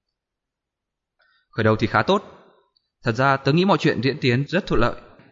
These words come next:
Nhưng hiện nay nhân viên của tớ lại trễ thời hạn." Nói đến đây, James liếc nhìn Jones và thấy anh đang gật gù mỉm cười. "Phải, phải rồi," Jones nói. "Nghĩa là sao? Cậu đã từng bị như thế à?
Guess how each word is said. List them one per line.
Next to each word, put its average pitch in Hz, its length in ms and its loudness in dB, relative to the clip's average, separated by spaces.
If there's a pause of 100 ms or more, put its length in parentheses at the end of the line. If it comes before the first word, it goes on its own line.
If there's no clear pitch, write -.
(440)
Nhưng 135 140 0
hiện 135 140 2
nay 131 240 2
nhân 139 100 0
viên 143 140 2
của 107 100 -6
tớ 107 180 -2
lại 135 200 -6
trễ 180 140 -2
thời 127 140 0
hạn." 117 220 -4 (840)
Nói 117 120 0
đến 127 120 0
đây, 135 280 -2 (800)
James 131 400 2
liếc 175 120 2
nhìn 131 180 2
Jones 117 580 -4
và 107 80 -4
thấy 110 120 -2
anh 123 100 0
đang 120 140 -2
gật 117 140 -4
gù 101 140 0
mỉm 90 220 -2
cười. 92 280 -8 (1700)
"Phải, 98 420 -2
phải 95 140 6
rồi," 104 300 0 (800)
Jones 107 280 -2
nói. 95 180 -6 (1200)
"Nghĩa 190 140 2
là 202 80 4
sao? 160 260 -2 (200)
Cậu 139 80 -4
đã 143 140 2
từng 135 140 2
bị 131 120 0
như 139 80 -2
thế 135 140 0
à? - 460 -2